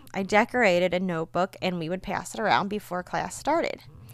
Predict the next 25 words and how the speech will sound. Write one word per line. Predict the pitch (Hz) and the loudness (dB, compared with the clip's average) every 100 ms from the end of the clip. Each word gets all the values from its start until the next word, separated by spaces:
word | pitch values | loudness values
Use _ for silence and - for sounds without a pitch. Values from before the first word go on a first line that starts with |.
| - - - | -18 -18 -8
And | - 208 | -2 0
each | 254 | 0
of | 339 | 4
us | 254 269 - | 4 4 0
would | 196 | -4
write | 185 180 - | 0 2 2
down | 208 190 185 | 0 0 -2
one | 175 180 262 | 0 2 2
thing | 302 240 226 | -2 -2 -2
we | 196 | -2
were | 175 190 | 0 -2
thankful | - 165 - - | -2 -8 -8 -10
for. | - - - - 254 - - - - - - - - - - - | -10 -6 -4 -6 -8 -16 -20 -20 -20 -18 -20 -18 -20 -18 -20 2
And | 208 214 | 4 4
then | 214 214 214 | 4 4 4
just | 269 - 226 | 2 2 2
recently, | 220 - 254 190 180 | 0 0 -4 -2 0
I | 180 | 4
upped | 196 - - | 4 2 -2
my | 214 | -4
game | 196 185 185 | -2 -2 -2
with | 190 | -4
my | 185 - | -6 -8
kids, | - - - - | -8 -8 -8 -4
though. | 64 62 | -2 0